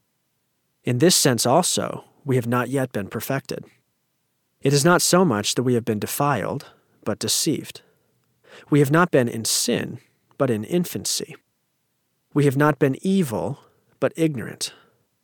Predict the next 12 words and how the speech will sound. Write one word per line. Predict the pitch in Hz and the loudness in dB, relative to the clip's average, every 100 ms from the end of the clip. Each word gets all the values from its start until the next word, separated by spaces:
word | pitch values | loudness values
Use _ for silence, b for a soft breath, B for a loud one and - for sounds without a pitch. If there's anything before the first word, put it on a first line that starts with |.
| _ _ _ _ 139 | _ _ _ _ -2
We | 131 | 0
have | 117 | 0
not | 127 | -2
been | 123 104 | -2 -4
wicked, | 110 139 202 196 _ _ _ _ _ _ - | -4 0 0 0 _ _ _ _ _ _ -4
but | 123 | -2
weak. | 180 160 - - _ _ _ _ _ _ _ _ _ - | 0 -2 -4 -18 _ _ _ _ _ _ _ _ _ -4
We | 131 | -2
have | 117 | 2
not | 151 | 2
been | 143 131 | 2 -2
complicit, | 117 - 104 - - 95 | -4 -10 -2 0 0 -4